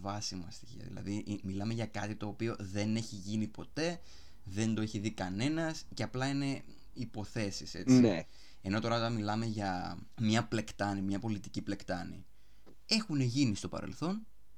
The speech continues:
Speaker 1: έτσι, δολοφονίες πολιτικών έχουνε γίνει στο παρελθόν, δολοπλοκίες έχουν γίνει, οπότε γίνεται λίγο πιο possible όλο αυτό.
Speaker 2: Εκατό τοις εκατό.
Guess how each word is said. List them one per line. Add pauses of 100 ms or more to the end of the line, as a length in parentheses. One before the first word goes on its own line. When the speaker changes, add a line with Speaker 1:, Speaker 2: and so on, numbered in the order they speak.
(120)
Speaker 1:
έτσι,
δολοφονίες
πολιτικών
έχουνε
γίνει
στο
παρελθόν, (440)
δολοπλοκίες
έχουν
γίνει,
οπότε (360)
γίνεται
λίγο
πιο (320)
possible (440)
όλο
αυτό.
Speaker 2:
Εκατό
τοις
εκατό.